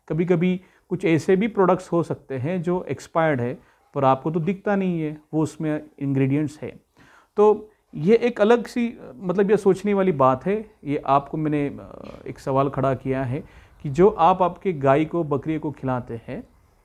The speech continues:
वो कभी-कभी प्रोडक्ट्स आपके सामने बनता नहीं है, तो आप उसके ऊपर विश्वास कैसे रखेंगे? अगर कोई जेन्युइन कंपनी है,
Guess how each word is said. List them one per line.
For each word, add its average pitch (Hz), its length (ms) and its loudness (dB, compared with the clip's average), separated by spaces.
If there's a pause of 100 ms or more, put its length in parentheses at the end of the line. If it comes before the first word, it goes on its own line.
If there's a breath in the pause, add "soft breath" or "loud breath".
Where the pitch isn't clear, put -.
(300)
वो 160 240 4
कभी-कभी 190 460 -2
प्रोडक्ट्स 170 420 2
आपके 139 260 -2
सामने 156 420 -2
बनता 139 500 -2
नहीं 185 160 0
है, 190 80 0
तो 185 120 -2
आप 160 120 0
उसके 147 220 -4
ऊपर 160 140 0
विश्वास 139 420 -2
कैसे 139 260 -4
रखेंगे? 120 480 -8 (320 soft breath)
अगर 156 160 4
कोई 202 160 4
जेन्युइन 139 420 2
कंपनी 190 460 0
है, 143 420 2